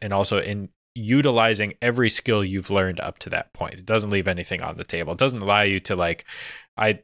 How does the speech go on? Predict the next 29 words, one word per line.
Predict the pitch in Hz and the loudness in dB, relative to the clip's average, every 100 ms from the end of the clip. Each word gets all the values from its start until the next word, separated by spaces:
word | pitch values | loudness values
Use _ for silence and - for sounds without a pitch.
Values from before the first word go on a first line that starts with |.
| - | -6
people | - 175 135 | -2 0 0
go | 117 120 113 | 2 2 2
through | 123 113 | 2 2
and | 98 90 | 0 0
beat | 117 - | -2 2
God | 104 98 | 2 2
of | 87 | 0
War | 95 95 82 _ - | 0 0 -2 _ -4
punching | 113 107 - 92 - | -2 -2 -2 -4 -6
only. | 90 - - - _ _ - _ | -10 -10 -12 -14 _ _ -20 _
Um, | 98 92 80 85 92 _ _ - | 0 0 -2 -8 -16 _ _ -8
like, | 87 80 - | -8 -6 -4
you, | 107 - | -2 -2
you | 117 | -2
can't, | - - 147 156 - | -2 -2 0 0 -2
you | 113 | -10
can't | - 156 170 - - | -2 0 2 0 -2
only | 131 135 110 | -2 0 0
use | 113 113 98 | 2 2 2
one | 95 110 107 | 0 0 2
single | 113 104 92 | 0 0 0
skill | - 104 90 87 | 0 0 0 -2
to | 104 | -6
beat | 90 101 - | -2 -2 -2
the | 90 | -4
game | 85 82 | -4 -6
in | 80 | -10
Ori. | - 87 - - - - - - | -8 -6 -8 -10 -18 -20 -12 -4
Um, | 87 80 78 | -2 -2 -6